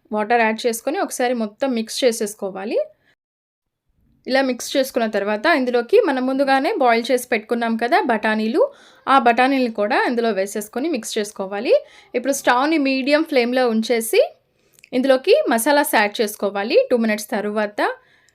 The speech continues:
చాట్ మసాలా, చాట్ మసాలా పౌడర్ టూ స్పూన్స్, వన్ స్పూన్ జీలకర్ర పౌడర్, వన్ స్పూన్ ధనియాల పొడి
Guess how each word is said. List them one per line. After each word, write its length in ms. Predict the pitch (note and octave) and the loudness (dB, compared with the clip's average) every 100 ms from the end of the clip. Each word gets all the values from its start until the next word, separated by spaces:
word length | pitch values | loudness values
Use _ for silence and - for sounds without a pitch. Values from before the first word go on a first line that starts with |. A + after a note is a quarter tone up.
| _ - | _ -4
చాట్ 340 | - C#4 D4+ D4 | 2 4 4 0
మసాలా, 460 | B3 A#3 G3 F#3+ D#4+ A#4+ - | -4 -2 -4 -4 -6 -6 -2
చాట్ 240 | A#3 A3 | 0 0
మసాలా 320 | B3 A#3 A3+ | -2 -2 -2
పౌడర్ 360 | G#3+ G3+ A3+ D#4+ | 0 -2 0 -2
టూ 100 | D#4+ C#4 | -2 -4
స్పూన్స్, 440 | - B3+ B3+ E4 - C5 | -4 -4 -4 -4 -4 -2
వన్ 140 | D4 A#3 | -2 -4
స్పూన్ 240 | - B3+ | -2 -2
జీలకర్ర 320 | A3+ A3+ B3+ B3+ | 0 -2 -2 0
పౌడర్, 320 | B3 C4 F4 | 0 0 -2
వన్ 140 | A#3+ | -2
స్పూన్ 220 | A3+ C4+ B3 | -4 -6 -4
ధనియాల 380 | A3 G3 A3 A3+ | -6 -6 -4 -4
పొడి 260 | A3+ B3 | -4 -2